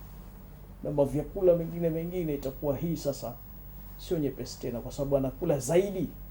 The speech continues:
ya yale maziwa ya mama yake.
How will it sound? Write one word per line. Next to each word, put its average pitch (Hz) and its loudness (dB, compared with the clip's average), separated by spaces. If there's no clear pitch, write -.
ya 127 2
yale 143 4
maziwa 127 -2
ya 120 -6
mama 101 -8
yake. 120 -10